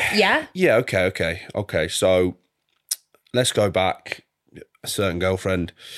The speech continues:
Speaker 2: um, very traumatic. We broke up, and I'd like to know what you were thinking here, or what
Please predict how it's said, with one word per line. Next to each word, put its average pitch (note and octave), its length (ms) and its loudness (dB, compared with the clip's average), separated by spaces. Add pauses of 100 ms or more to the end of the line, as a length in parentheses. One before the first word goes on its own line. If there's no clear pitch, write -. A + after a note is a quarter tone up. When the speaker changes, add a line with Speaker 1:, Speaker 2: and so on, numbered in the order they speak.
(600)
Speaker 2:
um, E2 520 -4 (580)
very G2+ 180 -4
traumatic. - 580 -6
We G#2+ 120 -6
broke F#2+ 360 0
up, - 280 -4 (580)
and F2+ 420 -4 (1040)
I'd G#2+ 120 -2
like C3 280 2
to A2+ 100 -4
know G#2+ 280 2
what G2 240 -2
you G#2+ 240 0
were F#2+ 100 2
thinking E2 460 -8
here, E2 480 -4
or F#2+ 160 -4
what D2+ 200 -8